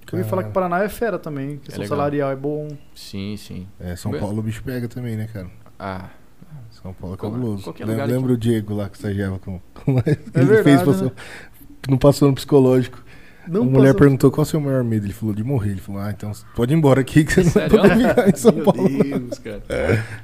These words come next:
Speaker 2: Ah, foi alguma coisa assim, <laughs> eu não lembro,
Speaker 3: Não,
Speaker 2: mas lá
Speaker 3: mas
Speaker 2: era cabuloso.
Speaker 1: Ah,
Speaker 3: é
Speaker 1: mas se bem
Speaker 3: cabuloso.
Speaker 1: que é
Speaker 2: Que
Speaker 1: cabuloso,
Speaker 2: massa.
Speaker 1: mas São Paulo tem muito
Speaker 2: Mas
Speaker 1: policial,
Speaker 2: aqui
Speaker 1: né,
Speaker 2: você
Speaker 1: cara?
Speaker 2: não quis fazer pra cá?
Speaker 3: Ah, porque aqui, não, não tô menosprezando a área, é que aqui é pra soldado.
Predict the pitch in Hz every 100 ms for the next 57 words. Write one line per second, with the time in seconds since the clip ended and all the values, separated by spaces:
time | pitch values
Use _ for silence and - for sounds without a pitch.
0 | - 175 165 156 151 170 185 202 208 196
1 | - 196 170 190 185 165 151 139 127 120
2 | 123 127 143 196 214 156 - - 285 233
3 | 139 247 262 269 240 226 202 202 220 226
4 | 226 214 220 220 220 269 180 151 180 -
5 | 180 202 220 131 208 - 185 165 135 165
6 | 147 151 131 185 - 131 - - - -
7 | - - - 190 143 - 143 - 151 170
8 | 175 151 131 110 143 170 156 151 160 160
9 | 160 165 165 151 156 135 123 101 107 -
10 | 135 - 139 147 151 - - 120 127